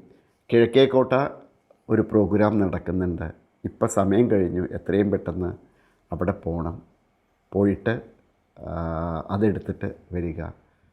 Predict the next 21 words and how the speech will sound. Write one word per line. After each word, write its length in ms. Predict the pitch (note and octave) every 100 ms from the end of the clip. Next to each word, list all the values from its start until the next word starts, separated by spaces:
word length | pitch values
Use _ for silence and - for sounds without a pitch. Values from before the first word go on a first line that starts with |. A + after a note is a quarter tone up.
| _
ബൈക്ക് 340 | A2 A#2 A2+ C#3
ഓടിക്കില്ലേ?" 440 | A#2+ A2 A2 A2
എന്ന് 140 | A2+
ചോദിച്ചപ്പോൾ 460 | G#2+ F#2 F#2 F#2 G2
ഞാൻ 120 | F#2+
പറഞ്ഞു, 220 | F2+ E2+
"ഓടിക്കുമെന്ന്" 480 | F2+ F2+ F2 F2+ F2
പറഞ്ഞു. 300 | D#2+ E2 - - _ _ _ _
ഉടനെ 260 | G#2+ G2 G#2
അദ്ദേഹം 460 | F#2+ G2 F#2 F#2+ - - _ _
അകത്തുനിന്ന് 500 | - F2 - D#2+ G2
ഒരു 180 | F#2 E2+ - -
താക്കോൽ 320 | F#2 - F#2+
കൊണ്ടുവന്നിട്ട് 480 | F#2 F2 F2 E2+ E2 D#2+
പറഞ്ഞു, 380 | D#2+ E2 D2+ - _ -
"താഴെ 280 | F2+ F2+ G2
ഷെഡിലുണ്ട്, 680 | - E2+ F#2 F#2+ E2 E2 F2+ - _ _ _ _ _ _ E2+
ആ, 40 |
കെ 220 | E2+ - F#2
എൽ 200 | G2+ F#2+
ഫൈവ് 380 | - F#2+ F#2+